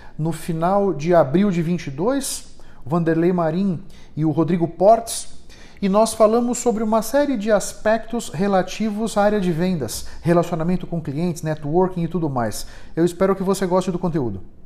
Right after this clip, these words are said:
Eu quero agora mudar um pouco o rumo da nossa prosa e falar um pouco sobre digitalização, sobre automação, né?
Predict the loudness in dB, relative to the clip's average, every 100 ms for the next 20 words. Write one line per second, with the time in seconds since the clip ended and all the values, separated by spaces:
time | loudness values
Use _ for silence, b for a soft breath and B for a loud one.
0 | -18 -16 -4 2 4 4 4 2 4 2
1 | 2 0 0 0 -2 -6 -16 B B 0
2 | 2 4 2 2 2 2 0 -2 0 0
3 | -2 -6 -2 -2 -2 -2 -2 -2 -4 -6
4 | -4 -2 -2 -2 -6 -10 _ _ _ _
5 | _ _ B B B -4 4 6 6 2
6 | -2 -4 -4 -6 -6 -6 -6 -6 -2 -2
7 | -2 -4 -4 -4 -4 -4 -4 -4 -2 -2
8 | 0 4 4 2 -2 -2 -2 -4 -2 -2
9 | 0 -2 -4